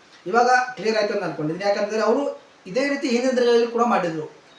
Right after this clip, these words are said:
ಅವಾಗ ಕೂಡ ಬೆಳಗ್ಗೆ ಹತ್ತರಿಂದ ಎರಡು ಆಗಿರ್ಬೋದು ಅಥವಾ ಮೂರರಿಂದ ನಾಲ್ಕು ಆಗಿರ್ಬೋದು ಅಥವಾ ಎರಡರಿಂದ ನಾಲ್ಕು ಆಗಿರ್ಬೋದು, ಈ ರೀತಿಯ ಸಮಯನ ಕೊಟ್ಟು, ಆ, ತಿದ್ದುಪಡಿ ಆಗಿರ್ಬೋದು, ಹೊಸ ರೇಷನ್ ಕಾರ್ಡ್ ಆಗಿರ್ಬೋದು ಅರ್ಜಿನ ಕರೆದಿದ್ರು. So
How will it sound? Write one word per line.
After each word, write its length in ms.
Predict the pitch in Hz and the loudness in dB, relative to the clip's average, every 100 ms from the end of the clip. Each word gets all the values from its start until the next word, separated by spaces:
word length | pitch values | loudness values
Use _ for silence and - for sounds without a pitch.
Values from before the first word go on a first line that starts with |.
| - | -4
ಅವಾಗ 240 | 175 214 | 2 4
ಕೂಡ 120 | 220 | 4
ಬೆಳಗ್ಗೆ 400 | 220 190 190 202 | 2 0 0 2
ಹತ್ತರಿಂದ 380 | 190 180 196 185 | 2 2 -2 0
ಎರಡು 260 | 185 180 175 | 2 4 4
ಆಗಿರ್ಬೋದು 360 | 175 170 175 | 4 2 0
ಅಥವಾ 320 | 170 180 175 170 | 0 0 0 -2
ಮೂರರಿಂದ 360 | 165 185 180 | -6 -6 -4
ನಾಲ್ಕು 260 | 180 170 165 | -2 -2 -4
ಆಗಿರ್ಬೋದು 240 | 160 165 | -2 -2
ಅಥವಾ 120 | 170 | 0
ಎರಡರಿಂದ 280 | 165 170 175 | 0 2 -2
ನಾಲ್ಕು 220 | 175 165 | -2 -4
ಆಗಿರ್ಬೋದು, 420 | 160 151 156 160 - - - | -4 -4 -4 -6 -10 -20 -4
ಈ 80 | 220 | -2
ರೀತಿಯ 160 | 233 233 | 2 2
ಸಮಯನ 340 | 220 202 208 | 2 0 -2
ಕೊಟ್ಟು, 340 | 202 196 254 | -2 -2 0
ಆ, 180 | 240 190 | 0 0
ತಿದ್ದುಪಡಿ 400 | 175 208 214 185 | -2 -2 -2 0
ಆಗಿರ್ಬೋದು, 280 | 185 175 180 | -2 -2 -4
ಹೊಸ 160 | 165 190 | -4 -2
ರೇಷನ್ 300 | 165 180 175 | -2 -2 -4
ಕಾರ್ಡ್ 160 | 165 | -2
ಆಗಿರ್ಬೋದು 320 | 160 156 160 - - - | -2 -2 -6 -6 -8 -12
ಅರ್ಜಿನ 260 | 180 196 208 220 | -8 -4 -4 -2
ಕರೆದಿದ್ರು. 520 | 156 147 131 - - - - - | -4 -6 -10 -16 -20 -20 -20 0
So 140 | 254 | 4